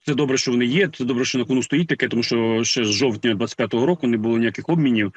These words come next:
Ну, а там хлопцям і дівчатам точно не солодко. І, м,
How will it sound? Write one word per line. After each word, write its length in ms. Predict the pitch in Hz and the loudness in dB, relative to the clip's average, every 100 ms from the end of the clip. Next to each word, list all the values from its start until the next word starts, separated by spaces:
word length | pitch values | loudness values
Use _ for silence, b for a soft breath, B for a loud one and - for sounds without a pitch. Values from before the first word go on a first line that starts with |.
| B B B | B B B
Ну, 200 | - 123 | 0 2
а 80 | 113 | 2
там 140 | 135 | 0
хлопцям 400 | 139 139 117 127 | 0 -2 0 0
і 40 | 117 | 0
дівчатам 400 | 113 135 120 117 | 0 0 0 -2
точно 240 | 131 - | 0 0
не 80 | 117 | 0
солодко. 520 | 113 101 90 - - | -2 -2 -2 -6 -8
І, 1000 | - 123 127 123 123 123 123 120 117 117 _ _ _ _ _ _ - | -2 2 4 4 2 2 2 0 0 -2 _ _ _ _ _ _ -2
м, 200 | 131 | 0